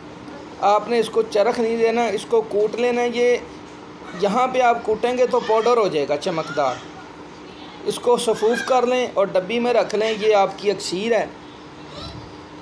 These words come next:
एक तोला कली गला लें, उसको दस बारह बजाओ मीठे तेल में, तिलों के तेल में दे लें। उसके बाद उसी कली को दोबारा भट्टी पे गलाएं कि वो लाल अंगारे की मानद हो जाए। तो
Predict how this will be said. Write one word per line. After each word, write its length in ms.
एक 400
तोला 280
कली 280
गला 300
लें, 260
उसको 320
दस 280
बारह 340
बजाओ 600
मीठे 360
तेल 300
में, 220
तिलों 220
के 160
तेल 260
में 160
दे 180
लें। 180
उसके 320
बाद 300
उसी 360
कली 280
को 140
दोबारा 380
भट्टी 360
पे 180
गलाएं 420
कि 140
वो 160
लाल 340
अंगारे 480
की 160
मानद 360
हो 100
जाए। 300
तो 160